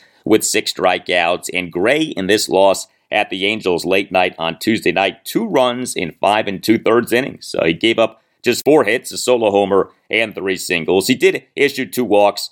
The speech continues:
and two hit by pitches, and he, over his five and two-thirds innings, did throw a hundred three pitches, uh, just fifty-five strikes versus thirty-eight balls. Uh, Gray in the bottom of the fourth allowed a run on back-to-back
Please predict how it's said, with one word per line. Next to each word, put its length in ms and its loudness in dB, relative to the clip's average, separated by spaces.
and 240 -2
two 140 0
hit 220 0
by 180 2
pitches, 460 -2
and 100 2
he, 240 -2
over 240 2
his 140 -2
five 240 0
and 100 -6
two-thirds 460 0
innings, 320 -2
did 200 0
throw 240 4
a 100 4
hundred 680 -4
three 240 2
pitches, 800 -4
uh, 220 2
just 260 -4
fifty-five 560 0
strikes 500 -2
versus 480 2
thirty-eight 540 0
balls. 580 0
Uh, 160 4
Gray 380 0
in 180 0
the 80 2
bottom 340 0
of 40 -6
the 80 -2
fourth 300 2
allowed 260 2
a 40 -2
run 320 -2
on 200 -2
back-to-back 720 -2